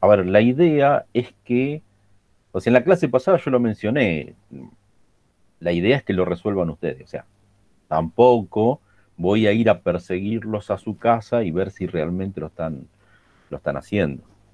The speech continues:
¿sí? Eh, el hecho de tenerlos resueltos en el foro es una tentación muy grande, va a decir, bueno, me lo copio de ahí, se va al diablo. O sea, evidentemente los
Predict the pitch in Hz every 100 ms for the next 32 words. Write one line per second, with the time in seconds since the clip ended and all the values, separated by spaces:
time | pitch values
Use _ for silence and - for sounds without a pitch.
0 | _ _ 76 76 - - _ _ _ _
1 | _ _ _ _ _ 69 73 69 - -
2 | _ - 90 127 123 117 104 90 95 113
3 | 123 113 101 95 123 120 110 98 95 98
4 | 139 147 98 90 85 82 80 107 98 90
5 | 101 117 82 71 73 73 92 101 98 98
6 | 71 73 71 90 85 71 67 78 78 -
7 | - 57 62 69 67 - _ _ _ _
8 | _ _ _ _ _ 73 64 58 _ 76
9 | 71 78 87 85 90 104 113 98 76 67